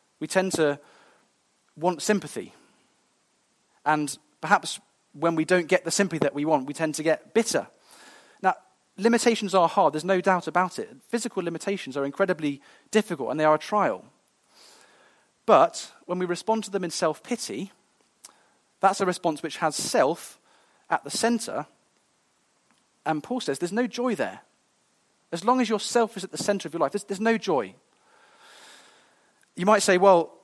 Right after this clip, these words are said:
it's, that's just not possible. You don't understand my situation." But Paul was suffering physical limitations that probably we will know, n-, uh, never know anything about.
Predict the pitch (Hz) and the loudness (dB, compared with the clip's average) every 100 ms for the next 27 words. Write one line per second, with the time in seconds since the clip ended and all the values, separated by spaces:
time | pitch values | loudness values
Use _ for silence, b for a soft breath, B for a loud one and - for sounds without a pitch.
0 | _ - - 196 170 170 175 160 175 117 | _ -10 -2 0 0 -2 -4 -2 -4 -6
1 | 104 147 175 151 147 160 143 131 120 139 | -8 -2 0 0 -2 -2 -2 -6 -8 -8
2 | 131 - - b b b b b _ _ | -8 -12 -20 b b b b b _ _
3 | 170 147 - _ _ _ _ - 190 143 | 2 2 -2 _ _ _ _ -4 0 0
4 | 135 135 - 170 139 131 117 - 156 - | -2 -2 -2 -2 -4 -6 -8 -8 -8 -6
5 | 151 143 160 147 131 151 - _ _ 226 | -6 -4 -4 -6 -6 -6 -8 _ _ -2
6 | 185 165 165 156 151 147 147 156 - 143 | 0 -2 -2 -2 -2 -4 -6 -10 -4 -4
7 | 131 165 151 143 139 123 120 127 104 | 0 -2 0 -2 -2 -8 -2 0 0